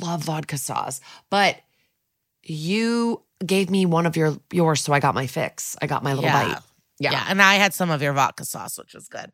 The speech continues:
Speaker 2: But
Speaker 1: Yeah.
Speaker 2: I keep thinking about that ricotta fucking focaccia. That,
Speaker 1: Yeah.
Speaker 2: that whipped honey ricotta,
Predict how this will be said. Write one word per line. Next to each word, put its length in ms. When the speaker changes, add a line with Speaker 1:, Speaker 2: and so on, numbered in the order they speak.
Speaker 2:
But 80
Speaker 1:
Yeah. 80
Speaker 2:
I 80
keep 240
thinking 240
about 220
that 180
ricotta 560
fucking 420
focaccia. 760
That, 540
Speaker 1:
Yeah. 100
Speaker 2:
that 300
whipped 240
honey 360
ricotta, 800